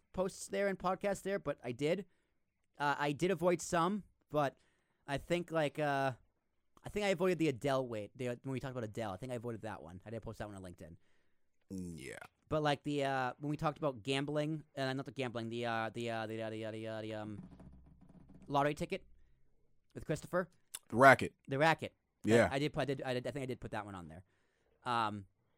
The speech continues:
Speaker 1: keep in mind, LinkedIn is professional. Everyone, <sighs> I do have this running joke. If I was a comedian, this would be a bit, that there's no faker website on the internet than LinkedIn. LinkedIn is just the most fake, ridiculous,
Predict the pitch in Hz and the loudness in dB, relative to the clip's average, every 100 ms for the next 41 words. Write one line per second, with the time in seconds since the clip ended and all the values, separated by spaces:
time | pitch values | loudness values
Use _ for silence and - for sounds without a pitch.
0 | _ _ _ _ _ _ _ - - 202 | _ _ _ _ _ _ _ -16 -10 -2
1 | 208 185 175 165 143 - 113 - - - | 0 0 0 -2 -4 -6 -6 -8 -20 -20
2 | _ _ - 147 175 226 220 - _ _ | _ _ -2 0 2 0 -2 -8 _ _
3 | _ _ _ - - - - - - 139 | _ _ _ -12 -10 -12 -18 -14 -6 -4
4 | 196 214 190 165 139 135 139 131 123 135 | 0 0 0 -2 -2 -4 -4 0 0 -2
5 | - - _ _ - 139 139 - 139 135 | -12 -20 _ _ -2 0 0 -4 -6 -6
6 | - 131 120 101 123 131 - _ - - | -8 -6 -6 -4 -4 -4 -8 _ -20 -10
7 | - 143 123 131 156 143 151 160 170 - | 0 0 0 -2 -2 -2 -2 0 0 -4
8 | - 151 147 160 139 135 147 135 135 135 | -4 -4 -2 -2 -2 -2 -2 -2 -4 -4
9 | 139 117 117 117 123 120 135 _ _ _ | -4 -4 -4 -4 -2 -2 -4 _ _ _
10 | _ _ _ - 139 139 151 147 - 143 | _ _ _ -6 -4 0 0 0 -2 -2
11 | 139 127 143 135 131 135 143 - - - | -2 -4 -4 -4 -2 -2 -2 -14 -8 -2
12 | 147 151 - - _ _ 120 120 _ 131 | -2 -2 -10 -20 _ _ -20 -20 _ -12
13 | 113 104 143 139 139 135 - - | -8 -4 -4 -2 -2 -2 -4 -14